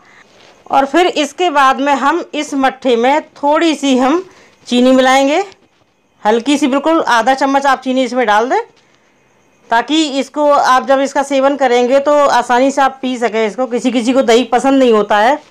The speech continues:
तो टेस्ट के लिए थोड़ा सा बस इसमें चीनी डाल करके आप इसको पी जाएं। तो फिर आप देखेंगे, आप करीबन इसका दस से लेके पन्द्रह दिन तक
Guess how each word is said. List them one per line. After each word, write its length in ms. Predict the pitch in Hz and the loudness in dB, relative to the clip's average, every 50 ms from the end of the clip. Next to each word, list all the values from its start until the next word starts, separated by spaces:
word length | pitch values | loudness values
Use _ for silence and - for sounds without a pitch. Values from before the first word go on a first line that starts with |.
| _ _ _ - _ _ _ _ _ _ _ _ - | _ _ _ -20 _ _ _ _ _ _ _ _ -6
तो 340 | - 220 220 214 208 202 202 | -2 0 2 2 2 2 0
टेस्ट 400 | 202 202 262 277 294 294 - 311 | 0 0 0 0 0 0 -2 -2
के 80 | 254 285 | -2 0
लिए 200 | 269 277 294 294 | 0 2 2 2
थोड़ा 280 | 294 277 262 277 277 | 2 2 4 4 2
सा 120 | 269 294 277 | 2 2 0
बस 180 | 269 269 262 | 0 2 0
इसमें 240 | 277 262 - 269 269 | 0 -2 0 -2 -2
चीनी 260 | 262 269 254 247 254 | -2 -2 -2 -2 0
डाल 220 | 233 240 226 220 220 | 2 2 0 0 0
करके 300 | 233 233 226 226 285 294 | 0 -2 -2 0 0 0
आप 260 | - 240 233 226 233 | 0 0 0 -2 -2
इसको 200 | 247 - 269 254 | -6 -6 -6 -8
पी 260 | - - 226 226 226 | -6 -6 -8 -6 -2
जाएं। 260 | 202 247 262 277 277 277 - _ _ _ _ _ _ _ _ _ | -2 0 0 0 -2 -4 -8 _ _ _ _ _ _ _ _ _
तो 140 | 294 294 294 | 0 0 0
फिर 160 | 294 294 330 | 0 0 -2
आप 320 | 311 - 247 269 277 302 294 | -2 0 2 2 2 2 0
देखेंगे, 540 | 247 226 277 262 262 277 269 269 269 294 294 | -2 0 -2 -2 0 0 -4 -2 0 -2 -2
आप 360 | 294 - 247 254 277 269 269 | 0 0 0 0 0 0 -2
करीबन 340 | 285 269 277 269 277 285 285 | -4 -4 -2 -2 -4 -2 -2
इसका 600 | 269 - - 302 285 285 285 294 302 302 302 269 | -4 -4 -2 -2 0 2 2 2 4 2 2 2
दस 280 | 220 269 262 262 - | 2 0 0 0 0
से 100 | 311 294 | -2 0
लेके 260 | 285 269 269 262 294 | 2 2 2 2 0
पन्द्रह 460 | 294 294 - 262 254 254 262 277 294 285 | -4 -2 0 0 0 2 2 2 2 2
दिन 180 | 269 277 269 | 2 0 0
तक 140 | 262 269 - | 0 -2 -4